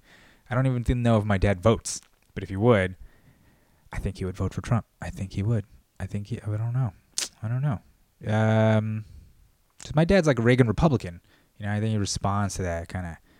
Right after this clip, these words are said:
tough Republican shit. You know, that tough, tough eighties Republican. "Yeah, who gives a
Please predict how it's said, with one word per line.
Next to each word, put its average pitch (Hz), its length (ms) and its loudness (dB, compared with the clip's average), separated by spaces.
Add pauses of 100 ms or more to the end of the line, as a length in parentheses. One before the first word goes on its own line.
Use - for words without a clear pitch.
(240)
tough - 340 -6
Republican 95 520 -10
shit. - 440 -12
You 98 60 -16
know, 90 160 -12
that - 200 -18
tough, - 380 -18 (540)
tough 120 320 -2
eighties 110 300 -6
Republican. 101 500 -4
"Yeah, 101 300 -2
who 110 160 0
gives 104 220 -6
a 90 40 -12